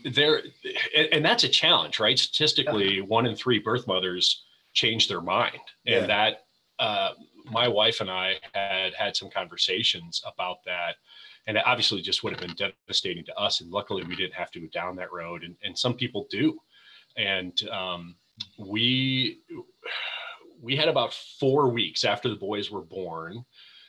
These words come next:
Speaker 1: So each state has its own laws and process for the, for adoption.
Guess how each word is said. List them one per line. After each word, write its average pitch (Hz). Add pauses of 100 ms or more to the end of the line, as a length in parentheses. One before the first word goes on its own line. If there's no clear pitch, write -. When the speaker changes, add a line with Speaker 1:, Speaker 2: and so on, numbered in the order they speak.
(120)
Speaker 1:
So 101
each 117
state 117
has 104
its -
own 104
laws 98
and 87
process 98
for 95
the, 87
for 98
adoption. 87